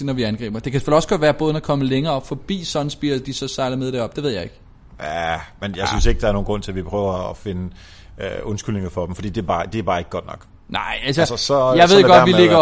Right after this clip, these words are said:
Speaker 1: op til, at, øh, sæson syv, for nu skal vi, altså, der skal
Speaker 2: Ja.
Speaker 1: ikke være, der skal ikke være alle de her små ting. Det vil
Speaker 2: Nej.
Speaker 1: sige, at, øh, alle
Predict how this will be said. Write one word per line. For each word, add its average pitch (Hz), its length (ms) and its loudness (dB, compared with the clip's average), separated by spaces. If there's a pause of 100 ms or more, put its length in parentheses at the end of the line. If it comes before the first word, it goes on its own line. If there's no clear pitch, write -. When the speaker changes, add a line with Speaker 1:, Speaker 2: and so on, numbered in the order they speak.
Speaker 1:
op 170 120 6
til, - 120 2
at, 147 420 2
øh, 131 300 2
sæson 135 340 -2
syv, 160 260 0
for 151 100 -2
nu 143 160 -2
skal 139 220 -4
vi, 131 200 0 (180)
altså, 113 140 -8
der 135 120 -2
skal - 120 -2
Speaker 2:
Ja. 151 40 2
Speaker 1:
ikke 143 60 -4
være, 143 200 6
der 135 100 -4
skal 139 140 -2
ikke 147 120 -2
være 143 60 4
alle 131 140 0
de 143 100 0
her 135 120 0
små 139 220 0
ting. 147 280 -4
Det 131 80 -6
vil 120 60 -4
Speaker 2:
Nej. 90 80 2
Speaker 1:
sige, 147 220 2
at, - 300 -8
øh, 127 200 -4
alle 135 340 -2